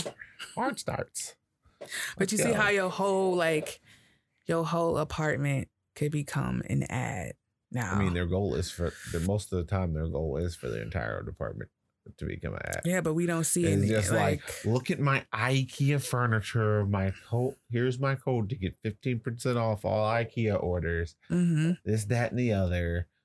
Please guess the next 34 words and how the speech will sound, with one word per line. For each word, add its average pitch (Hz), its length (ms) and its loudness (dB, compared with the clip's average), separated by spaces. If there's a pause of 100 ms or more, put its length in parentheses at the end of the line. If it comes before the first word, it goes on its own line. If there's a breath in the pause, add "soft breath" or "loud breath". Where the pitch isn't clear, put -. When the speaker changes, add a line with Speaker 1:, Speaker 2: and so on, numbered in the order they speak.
(160)
Speaker 1:
So 92 300 2
this 104 180 0
person 117 440 0
sent 113 260 -2
me 120 160 0
this. 92 480 0
This 104 220 -2
person 113 400 -2
sent - 260 -6
me 113 140 0
that. 82 640 -4
So 107 260 -2
on 113 80 0
and 110 160 -4
so 92 320 0
forth. 90 300 0
They're 107 220 2
not 107 180 0
a 107 40 -2
sponsor 107 460 -2
anymore, 80 380 -2
so 85 140 -4
it - 20 -4
means 85 160 -4
they 101 100 0
don't 110 180 2
get 85 160 -2
no 76 140 -6
plug. 85 320 -4
Get - 140 -4
the 104 60 -6
fuck 98 220 -2
outta 73 200 -2
here. - 320 -8